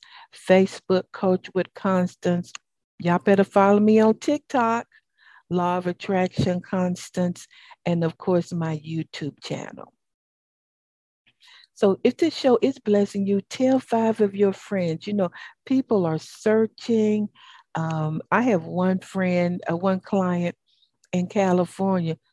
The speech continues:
She tells all of her friends, all of her coworkers, because they saw such a dramatic change in her. So share, share. I, don't, don't make me a big secret. <laughs> Share with your coworkers,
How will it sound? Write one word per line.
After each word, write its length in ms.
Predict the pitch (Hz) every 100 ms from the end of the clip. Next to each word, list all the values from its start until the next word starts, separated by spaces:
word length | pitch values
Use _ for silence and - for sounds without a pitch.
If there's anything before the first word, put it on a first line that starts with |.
| _
She 240 | - - 269
tells 340 | 254 196 170
all 260 | 180 175 165
of 80 | 175
her 120 | 156
friends, 400 | - 85 64 - -
all 220 | 180 185
of 60 |
her 140 | 185 151
coworkers, 1040 | - 196 196 190 196 - 196 190 185 - - _ _ _ _ _
because 380 | 185 - 185 -
they 180 | 185 185
saw 480 | - 185 175 170 165 _ _
such 380 | - - 175 170 -
a 240 | 165 165 -
dramatic 720 | - 160 160 165 165 160 160 -
change 480 | - 170 160 151 -
in 120 | 151
her. 300 | 151 - - - _ _ - _ _
So 300 | - - 170
share, 760 | 165 - 208 208 214 214 214 - - -
share. 360 | - - 208 202
I, 120 | 185 180 -
don't, 220 | 190 -
don't 220 | 208 226
make 220 | 233 240
me 180 | 208 202
a 80 | -
big 260 | 196 190
secret. 560 | - 208 214 - - -
<laughs> 60 | 190 240 247 277 - 254 _ _ _ - - - -
Share 420 | - 190 185 190
with 300 | 180 160 -
your 140 | 156
coworkers, 1120 | 156 - 226 226 220 220 214 226 214 214 214